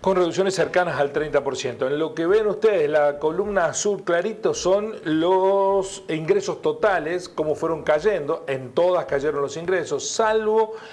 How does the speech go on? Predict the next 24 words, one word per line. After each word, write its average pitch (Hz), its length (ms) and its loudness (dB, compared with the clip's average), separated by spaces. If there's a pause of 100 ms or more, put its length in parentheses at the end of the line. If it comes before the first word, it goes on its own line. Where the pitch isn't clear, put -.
(120)
en 160 120 0
la 151 140 4
provincia 175 420 -2
de 165 60 0
Neuquén, 175 460 0
que 139 100 2
van 170 140 2
a - 20 2
ver 170 100 0
ustedes 170 320 2
que 147 100 -2
el 143 100 -2
ingreso, 180 600 0 (260)
el 143 120 -2
azul 170 260 0
clarito, 190 540 0 (480)
es 180 100 0
porque, 175 680 0
eh, 143 1000 0
la 151 160 2
generación 165 600 0
de 208 80 4
recursos 175 540 0
vía 175 460 0